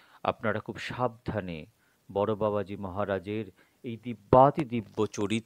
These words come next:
মাধুরী, চরিত সুধা আপনারা শ্রবণ করুন,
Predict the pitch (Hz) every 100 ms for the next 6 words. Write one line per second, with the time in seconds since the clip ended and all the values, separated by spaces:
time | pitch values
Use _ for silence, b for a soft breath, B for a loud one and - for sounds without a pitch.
0 | - 92 87 85 90 85 87 B B -
1 | 131 120 160 - - 107 - 85 80 -
2 | 98 87 82 82 _ B B B - -
3 | 110 104 147 143 - 90 82 73